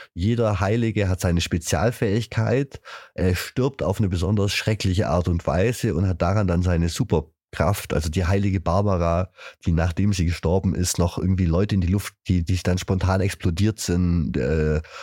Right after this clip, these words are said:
und die Dame, die Schutzheilige der bei Bombenanschlägen sterben wurde und so. Also es gibt so, so, es gibt ja zu jedem, be-, be-, wenn ihr Katholiken seid, wisst ihr das, ähm, es gibt ja, es gibt ja tatsächlich tausende Heilige zu jeder,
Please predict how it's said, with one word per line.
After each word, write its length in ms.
und 200
die 60
Dame, 260
die 140
Schutzheilige 720
der 640
bei 60
Bombenanschlägen 1000
sterben 540
wurde 200
und 100
so. 60
Also 160
es 120
gibt 120
so, 160
so, 160
es 100
gibt 160
ja 80
zu 140
jedem, 640
be-, 180
be-, 400
wenn 120
ihr 100
Katholiken 520
seid, 220
wisst 180
ihr 60
das, 240
ähm, 240
es 100
gibt 160
ja, 140
es 160
gibt 120
ja 100
tatsächlich 520
tausende 680
Heilige 600
zu 160
jeder, 760